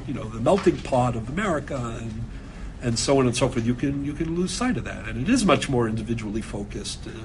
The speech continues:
people's careers and, you know, their, their individual, um, you know, uh, development.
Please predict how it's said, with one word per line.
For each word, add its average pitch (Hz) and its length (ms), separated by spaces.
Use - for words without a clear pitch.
people's 123 280
careers 120 760
and, 117 260
you 127 60
know, 104 120
their, 113 480
their 113 160
individual, 110 920
um, 104 480
you 117 60
know, 98 140
uh, 98 140
development. 101 580